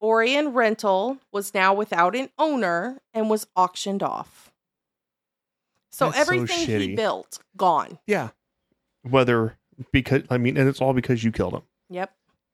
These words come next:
Speaker 1: While moving the last large piece of machinery out of the building, a T-shirt fell out of the machine with a knife inside.
Speaker 2: There's your weapon.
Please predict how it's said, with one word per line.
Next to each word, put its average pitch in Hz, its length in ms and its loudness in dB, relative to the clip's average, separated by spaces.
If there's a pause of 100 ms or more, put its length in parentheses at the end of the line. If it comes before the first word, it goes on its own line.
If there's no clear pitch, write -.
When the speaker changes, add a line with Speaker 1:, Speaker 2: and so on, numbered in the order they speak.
(720)
Speaker 1:
While 233 200 6
moving 269 520 0
the 254 100 2
last 214 540 4
large 208 480 2
piece 240 280 -10
of 254 160 -6
machinery 220 920 -2
out 190 200 2
of 196 160 -12
the 247 80 -6
building, 214 680 -4 (960)
a 294 100 0
T-shirt 262 680 0
fell 277 480 2
out 214 340 4 (140)
of 202 180 -2
the 233 80 -2
machine 196 720 -2 (260)
with 220 280 -4
a 254 140 -2
knife 269 720 0
inside. 202 680 -4 (4000)
Speaker 2:
There's 98 440 0
your 151 120 4
weapon. 180 440 2